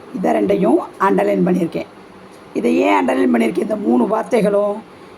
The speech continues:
இந்த மூணு வார்த்தைகள் தான் நான் எடுத்திருக்க இந்த தலைப்புக்கான விடை. அப்படின்னா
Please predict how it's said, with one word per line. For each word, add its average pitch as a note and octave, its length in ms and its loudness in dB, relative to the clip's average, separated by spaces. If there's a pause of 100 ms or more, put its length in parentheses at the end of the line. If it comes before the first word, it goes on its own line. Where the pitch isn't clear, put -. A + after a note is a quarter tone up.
இந்த G3+ 240 0
மூணு A#3 360 2
வார்த்தைகள் A3+ 520 0
தான் G#3 280 0 (260)
நான் G#3 180 0
எடுத்திருக்க G#3+ 360 -2
இந்த G3 220 0
தலைப்புக்கான G#3+ 760 -2 (920)
விடை. G#3+ 300 -2 (1040)
அப்படின்னா A3 400 0